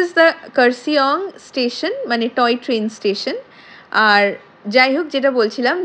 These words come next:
যে এই রাস্তাটা ধরেই কিন্তু আমরা যাব মানেভঞ্জং। And এইটা হচ্ছে কার্সিয়ংয়ের ছোট্ট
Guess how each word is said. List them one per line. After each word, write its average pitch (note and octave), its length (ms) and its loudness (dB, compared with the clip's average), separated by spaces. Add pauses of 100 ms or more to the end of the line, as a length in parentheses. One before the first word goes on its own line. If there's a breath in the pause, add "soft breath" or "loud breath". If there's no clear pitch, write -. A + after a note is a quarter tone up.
যে A#3 100 4 (720 soft breath)
এই E4+ 80 6 (140)
রাস্তাটা D#4+ 420 0 (120)
ধরেই C4+ 320 0
কিন্তু C4 260 -4
আমরা A3+ 160 -2 (140)
যাব F#3 140 0 (160)
মানেভঞ্জং। G3 600 -4 (960 soft breath)
And A3+ 120 0 (140)
এইটা D4 240 2
হচ্ছে G4 200 0 (140)
কার্সিয়ংয়ের E4+ 680 0 (100)
ছোট্ট D4 280 -4